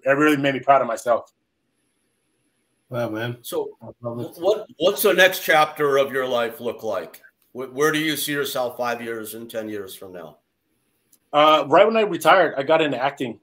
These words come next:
Speaker 1: Uh, I took a year to do interning, uh, behind the scenes for learning how the camera works, being on set, um, just protocols, like, you know, how, how the structure happens. And I, uh, just wanted to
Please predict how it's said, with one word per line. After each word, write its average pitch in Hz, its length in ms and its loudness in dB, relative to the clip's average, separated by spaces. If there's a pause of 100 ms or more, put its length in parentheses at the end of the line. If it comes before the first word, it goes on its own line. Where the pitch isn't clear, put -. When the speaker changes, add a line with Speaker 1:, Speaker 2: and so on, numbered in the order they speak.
(120)
Speaker 1:
Uh, 120 140 -2
I 120 60 0
took - 180 -8
a 147 80 -6
year 135 240 -4
to 139 140 -12
do 131 120 -4
interning, 127 640 -4
uh, 117 100 -2
behind 131 260 0
the 123 60 -8
scenes 127 340 -8
for 117 160 -6
learning 120 240 -2
how 117 120 -2
the 113 80 -12
camera 123 280 -4
works, 120 380 -4 (120)
being 120 180 -4
on 117 120 -2
set, 120 480 0
um, 104 280 -8 (280)
just 117 160 -16
protocols, 120 720 2
like, 110 220 -8
you 113 80 -6
know, 110 80 -4
how, 113 280 -2
how 123 100 -4
the 113 40 -4
structure 127 360 -2
happens. 110 360 -6
And 110 160 -10
I, 113 60 -2
uh, 113 80 0
just 110 100 -10
wanted 117 240 -6
to 107 60 -12